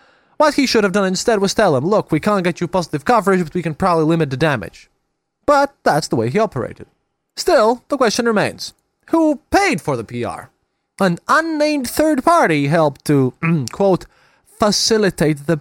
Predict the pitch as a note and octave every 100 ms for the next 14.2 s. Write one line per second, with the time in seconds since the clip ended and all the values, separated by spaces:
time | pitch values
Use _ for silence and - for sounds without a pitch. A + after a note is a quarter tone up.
0 | F#3+ D3+ G2+ F2 - - C#3 D3+ B2+ B2+
1 | B2+ D3 C#3+ B2+ C3+ C3+ B2 B2 A#2+ A#2
2 | A2+ C3+ B2+ A#2 F2 - - - _ _
3 | _ _ _ _ _ _ - C#4+ E4+ C#4
4 | A3 A#3 - F3+ E3+ D3+ C#3+ C3+ D3+ C#3+
5 | D3 C#3 E3+ F#3 - E3 B3 A#3+ A3+ -
6 | A#3+ A3 G#3+ F3+ D#3+ C#3+ D3 - - -
7 | - D3+ G#2 F2+ A2 A2+ G#2+ - - -
8 | - _ - E4 C#4 A3 D#3 G#2 D2+ -
9 | _ - A3 A3 A3 C4+ - B2+ - A2
10 | D3 C#3+ B2 B2+ - - C3+ C#3 C#3 D#3
11 | E3 F3 C#3+ C3 C3 C3+ B2+ C3+ D#3 F#3+
12 | A#3+ - C#3+ C#3+ C3 A#2+ D3 C3 A#2 G3
13 | F#3 F3 D3+ B2+ B2 G#3 A3+ F#3 - A2
14 | C3+ F3